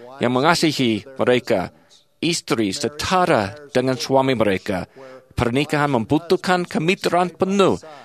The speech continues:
di mana isteri dan suami bekerja berdampingan. Kita tahu ada banyak tantangan bagi wanita,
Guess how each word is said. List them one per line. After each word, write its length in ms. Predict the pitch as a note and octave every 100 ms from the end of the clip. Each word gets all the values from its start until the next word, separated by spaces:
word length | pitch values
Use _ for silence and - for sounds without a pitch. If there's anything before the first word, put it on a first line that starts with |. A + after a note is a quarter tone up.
| F#2+ F#2+
di 100 | A2+
mana 220 | A2 A2
isteri 460 | G#2 A2+ - D#3 D#3+
dan 240 | D3 D3
suami 480 | - - C#3+ A#2 A2
bekerja 800 | B2+ A#2 - B2+ B2 A#2+ - B2+
berdampingan. 1080 | C3+ A#2+ A#2+ A2+ G2+ D3 C#3 A2+ G2+ F2+ D#2+ - - - - - -
Kita 320 | G#3+ - G3+
tahu 320 | - F3+ D3+
ada 160 | D3 D3
banyak 480 | - D3+ G3+ -
tantangan 640 | C#3 F3+ F3 F3 E3+ D#3 C#3+
bagi 160 | C#3+
wanita, 560 | C#3+ C#3 C#3 - A2 G2+